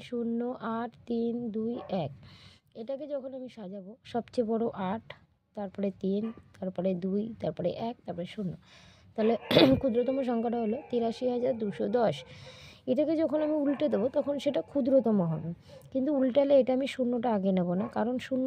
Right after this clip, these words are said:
যদি আমি সংখ্যার আগে বসাই, তাহলে সেটা আর পাঁচ অঙ্কের উত্তর হবে না, হবে চার অঙ্কের। এক্ষেত্রে আমি এককে আগে বসাবো, আগে এক, তারপরে শূন্য, তারপর যেমন আছে দুই, তিন, আট। অতএব ক্ষুদ্রতম সংখ্যাটা হলো দশ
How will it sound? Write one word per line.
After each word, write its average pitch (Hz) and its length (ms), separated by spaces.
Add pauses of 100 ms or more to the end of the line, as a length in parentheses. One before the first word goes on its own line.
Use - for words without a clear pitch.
যদি 262 180
আমি 269 160
সংখ্যার 247 460
আগে 214 280
বসাই, 202 340 (460)
তাহলে 240 240
সেটা 247 260
আর 254 80 (200)
পাঁচ 240 280
অঙ্কের 196 320
উত্তর 180 320
হবে 160 220
না, 165 100
হবে 196 280
চার 220 300
অঙ্কের। 151 360 (380)
এক্ষেত্রে 254 320
আমি 277 120 (100)
এককে 220 360
আগে 190 200
বসাবো, 160 380 (240)
আগে 196 280
এক, 247 180 (140)
তারপরে 196 340
শূন্য, 226 360 (640)
তারপর 269 260
যেমন 202 300
আছে 190 300
দুই, 208 360 (480)
তিন, 226 240 (420)
আট। 151 200 (460)
অতএব 208 240
ক্ষুদ্রতম 226 500
সংখ্যাটা 233 480
হলো 226 200 (140)
দশ 214 220